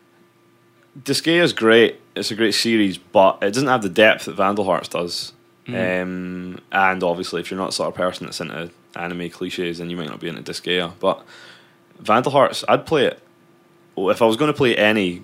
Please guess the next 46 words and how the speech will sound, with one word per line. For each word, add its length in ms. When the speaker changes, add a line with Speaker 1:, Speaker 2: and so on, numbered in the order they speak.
Speaker 1:
grid-based 480
R 120
P 140
G, 120
it'd 120
be 80
Vandal 280
Hearts 260
every 180
time. 260
It's, 180
simply 400
put, 180
it's 160
the 120
best 640
one. 280
The 80
class 340
system 600
gives 240
you 300
a 100
chance 340
to 80
play 280
a 160
slightly 440
different 360
game 240
every 180
time 160
you 100
play 220
it. 240
So, 240
um, 380
it 140
doesn't, 220
f-, 240
like 180
I 40
said, 580
because 240
the 80
visuals, 640